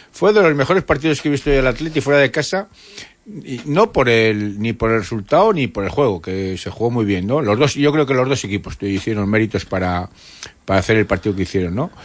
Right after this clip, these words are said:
Sobre todo en la primera parte, la segunda parte se notó un poquito ya el cansancio, pero, eh,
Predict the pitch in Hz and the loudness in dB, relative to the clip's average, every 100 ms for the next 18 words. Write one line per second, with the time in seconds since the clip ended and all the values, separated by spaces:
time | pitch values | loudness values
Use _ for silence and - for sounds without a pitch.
0 | - - 101 98 127 127 117 113 113 107 | -20 -8 -2 0 4 4 4 0 0 0
1 | 101 95 90 110 110 104 110 - 104 98 | 0 -4 -6 -4 -2 -2 -4 -4 -4 -4
2 | 107 101 104 92 98 98 92 92 85 107 | -4 -2 -2 0 0 0 0 -4 -4 -2
3 | 135 117 98 92 95 - - - _ - | -2 -2 -2 -4 -6 -14 -20 -20 _ -2
4 | 104 107 104 101 101 95 | 4 6 6 4 2 -2